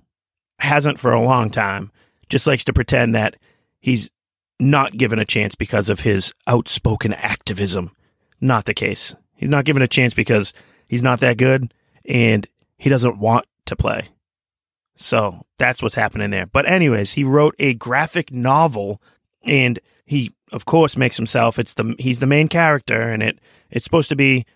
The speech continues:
what it was like for him growing up, going through high school and this, that, and the other thing. And the stuff that stood out is how disrespectful and pathetic he treats his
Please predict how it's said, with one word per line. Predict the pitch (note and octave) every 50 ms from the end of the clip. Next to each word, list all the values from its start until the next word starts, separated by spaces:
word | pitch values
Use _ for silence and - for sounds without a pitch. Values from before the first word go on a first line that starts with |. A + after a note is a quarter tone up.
| _ _ _ _ _ -
what | - C#3 D3 D#3 D3
it | C#3
was | C#3+ C3 B2+
like | C#3 C#3 C3
for | - C3+
him | B2 C3+ C3+ B2+ B2 A#2+ A2+ -
growing | - C3 C3 B2+ B2+ B2 B2+
up, | B2 A#2+ - -
going | - C3 C3 C3+ B2
through | - C3 B2
high | A2+ C3 C3+
school | B2 - - - C3 B2+ A#2+ B2 A#2+ A#2
and | G#2+ G#2 G2+ F#2 _ - _ _ _ _ -
this, | C#3 C3 -
that, | - C3 B2+ A2+
and | A#2+ B2
the | B2 A#2+
other | A#2 A2+ A2+
thing. | - - A#2 A2 G2+ G2 F#2+ - _ _ _ _ _ _ _ -
And | - - B2 A2 A2+ G#2+ G#2+ - _ _ _ _ _ -
the | - B2+
stuff | - - - - -
that | - - C#3+
stood | - - - E3 D3+ C#3
out | C#3 C#3 C3+ C3+ - - _ -
is | - B2+ A#2+ A2+ G#2+ G2+ - - - _ _ _ _ _ _ _ -
how | - D3+ D3+ C#3 - -
disrespectful | D#3+ E3+ D#3+ - - D#3 - - - C#3 C#3 - - C#3 C3 C3 B2 - - -
and | - B2 A2+ G#2+ - _
pathetic | - B2 A2+ - C#3 C3 B2 A2+ G#2+ - - - -
he | - - A#2 B2 A#2
treats | A2+ - - A#2+ A#2 A2+ G#2 - - -
his | - A#2+ A#2 A2 G#2 G#2 G#2+ G2+ - - -